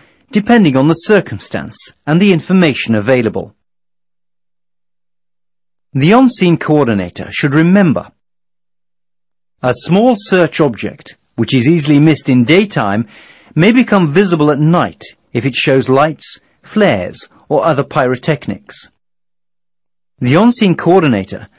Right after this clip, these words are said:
should, therefore, consider using surface craft at night to research areas covered by day. It is good practice when searching for survivors in small craft,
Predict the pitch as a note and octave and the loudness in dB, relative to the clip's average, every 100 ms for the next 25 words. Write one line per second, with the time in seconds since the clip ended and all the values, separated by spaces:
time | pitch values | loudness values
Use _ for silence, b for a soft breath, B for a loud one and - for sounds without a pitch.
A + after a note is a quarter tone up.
0 | _ - - C4 B3 G2+ A2+ G2+ - G#2 | _ -8 -4 0 -2 -2 -4 -4 -4 -4
1 | F#2 G#2 b b b D#3+ - A#3 B3 F3+ | -4 -6 b b b -2 0 2 2 2
2 | D3+ F3 - - F3+ F3 F3+ - D3 A#2+ | 2 0 0 0 0 0 -4 -4 -2 -2
3 | - C3+ D#3 C#3+ A#2 - - b b b | -4 -4 0 0 -2 -6 -20 b b b
4 | - C3 A#2+ F#3 A#3 - - F#3+ F#2+ - | -4 -2 0 0 0 -2 0 0 0 -4
5 | C#3 B2 G2+ G2 A#2 - D3+ A#2 A2 C#3 | -2 0 0 -2 -4 -6 -4 -2 -2 0
6 | C3+ B2+ C3 F2+ D#2 _ _ _ _ _ | 0 0 -2 -2 -12 _ _ _ _ _
7 | _ _ _ _ _ _ _ _ _ _ | _ _ _ _ _ _ _ _ _ _
8 | _ _ _ _ _ _ _ _ _ _ | _ _ _ _ _ _ _ _ _ _
9 | _ - E3 F3 F#3+ C4 - - F#3+ - | _ -4 0 0 0 -2 -2 -2 -2 -2
10 | - - - A#2+ B2+ C3 - F#3+ F3+ G3+ | -10 -12 -10 -2 -2 -2 0 0 0 2
11 | G3 F3 - C#3+ F#3 E3+ G#2+ G2+ G#2 A#2 | 0 0 -6 -2 0 0 0 -2 -2 -2
12 | - D3 D3+ C#3 - E3+ F3+ - - | 0 0 2 0 -2 -2 -2 -6 -20